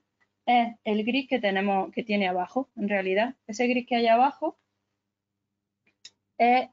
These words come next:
la, el aspecto que va a dar este, este, este, este punto de aquí. Luego, por ejemplo,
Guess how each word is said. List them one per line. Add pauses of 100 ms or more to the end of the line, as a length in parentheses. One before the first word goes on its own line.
(140)
la,
el
aspecto
que
va
a
dar
este,
este,
este, (640)
este
punto
de
aquí. (1200)
Luego,
por
ejemplo,